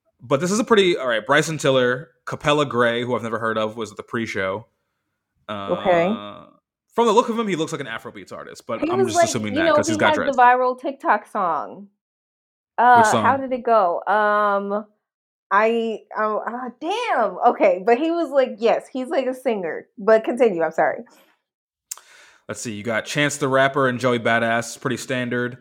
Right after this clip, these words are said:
Speaker 2: Okay.
Speaker 1: Chloe, Diddy, Doechii, uh, L M A, Roddy Ricch, and Babyface.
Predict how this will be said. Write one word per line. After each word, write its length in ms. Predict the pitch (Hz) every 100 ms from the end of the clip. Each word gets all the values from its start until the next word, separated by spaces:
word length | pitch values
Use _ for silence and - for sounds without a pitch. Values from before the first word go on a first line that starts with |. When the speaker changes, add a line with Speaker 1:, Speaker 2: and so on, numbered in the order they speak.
| -
Speaker 2:
Okay. 300 | 427 359 240 269
Speaker 1:
Chloe, 920 | 151 151 156 151 151 147 147 160 - 107
Diddy, 800 | 101 135 135 135 131 127 131 -
Doechii, 880 | - 127 131 - 131 127 123 123 127 _ _ _ _
uh, 460 | 113 117 113 110 110 - _ _ _ _
L 200 | 143 165
M 140 | 165 160
A, 200 | 151 151
Roddy 300 | 131 143 151
Ricch, 260 | 135 139 143
and 140 | 110
Babyface. 1040 | 113 117 107 - 95 71 - - - -